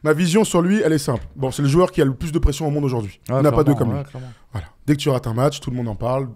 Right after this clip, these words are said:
Speaker 1: dans tous les pays, il est nul, il est machin, il est
Speaker 2: Hmm.
Speaker 1: surcoté, et cetera. On connaît sa valeur de joueur, on l'a vu dans les très grands moments. Euh, dans ce match-là, il est reposi-, repositionné en neuf.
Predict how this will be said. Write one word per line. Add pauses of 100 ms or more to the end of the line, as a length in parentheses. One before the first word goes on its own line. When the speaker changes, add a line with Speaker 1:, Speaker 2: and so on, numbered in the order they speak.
(100)
Speaker 1:
dans
tous
les
pays,
il
est
nul,
il
est
machin,
il
est
Speaker 2:
Hmm.
Speaker 1:
surcoté,
et
cetera. (420)
On
connaît
sa
valeur
de
joueur,
on
l'a
vu
dans
les
très
grands
moments. (420)
Euh, (260)
dans
ce
match-là,
il
est
reposi-,
repositionné
en
neuf.